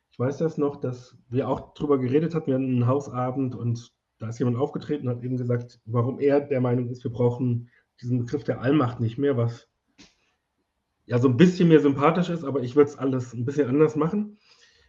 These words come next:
Und dann sagte eben eine, ja, ihr Vater war eben früh gestorben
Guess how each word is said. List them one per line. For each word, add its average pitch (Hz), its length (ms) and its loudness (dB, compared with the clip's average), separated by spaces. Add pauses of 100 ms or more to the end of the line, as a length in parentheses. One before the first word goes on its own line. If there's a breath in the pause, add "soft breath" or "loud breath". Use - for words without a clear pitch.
(260 soft breath)
Und 151 440 4 (120)
dann 147 240 0
sagte 160 340 0
eben 151 320 -4
eine, 147 800 -4
ja, 143 400 -8
ihr 143 140 -2
Vater 117 1000 -4
war 110 420 -6
eben 117 140 -4
früh 131 200 -6
gestorben 131 720 -2